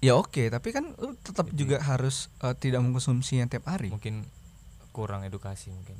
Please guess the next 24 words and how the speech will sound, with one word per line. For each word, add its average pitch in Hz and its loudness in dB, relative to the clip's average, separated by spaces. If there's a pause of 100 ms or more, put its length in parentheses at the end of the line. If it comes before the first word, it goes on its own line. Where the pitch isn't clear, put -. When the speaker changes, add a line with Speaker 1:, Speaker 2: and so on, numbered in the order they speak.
(140)
Speaker 1:
Nah, 117 4 (960)
tapi - 0
cuy, 127 2 (420)
dengan 185 8
kondisi 185 6
yang 180 6
seperti 190 0
itu, 117 -4 (1500)
menurut 165 6
lu 240 0 (580)
macam 135 2
di 120 4
Tomohon 120 2
atau 123 -2
Speaker 2:
Oke. 123 2
Speaker 1:
di 127 4
Wuhan 131 2
lah. 95 -2
Speaker 2:
Heeh. 107 -4 (540)
Speaker 1:
Oke - -2
lah, 113 2
eh, 110 0
Cina 120 0
komunis, 110 0